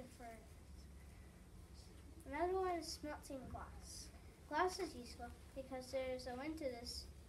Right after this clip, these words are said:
see if there's night or day. To smelt glass, you need, you'll need wood and one, and you'll need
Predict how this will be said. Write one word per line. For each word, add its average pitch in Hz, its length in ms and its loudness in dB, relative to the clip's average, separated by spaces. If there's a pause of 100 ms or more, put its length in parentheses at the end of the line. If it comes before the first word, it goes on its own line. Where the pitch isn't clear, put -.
(240)
see 294 480 -2
if - 100 -8
there's 262 200 4 (100)
night 262 220 0 (100)
or 254 100 -4 (120)
day. - 200 -10 (1900)
To - 100 -10
smelt 330 380 2
glass, 294 320 0 (100)
you 285 120 -2
need, 254 420 -2 (520)
you'll 269 120 -4
need 254 320 -4 (140)
wood 320 460 0 (960)
and 277 120 2 (100)
one, 269 160 0 (220)
and - 1500 -6
you'll 285 180 -2
need 277 200 -2